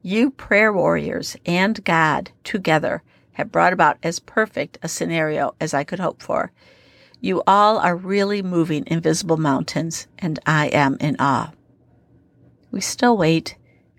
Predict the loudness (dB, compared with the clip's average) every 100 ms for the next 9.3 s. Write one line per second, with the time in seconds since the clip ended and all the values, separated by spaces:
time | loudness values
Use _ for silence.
0 | _ -8 -6 -4 -4 -4 -10 -8 -10 -14
1 | _ _ _ _ _ _ _ _ -12 0
2 | 2 2 0 -6 -6 -10 -6 -2 -2 -2
3 | -8 -6 -6 -4 -4 -2 -2 -4 -8 _
4 | -20 _ _ _ _ _ _ -4 2 4
5 | 4 0 -2 -2 0 -2 -2 0 0 2
6 | 4 6 6 4 -2 _ _ _ _ _
7 | _ _ _ _ _ _ _ _ -6 0
8 | 2 2 -2 -2 0 0 0 -2 -2 -4
9 | 0 0 0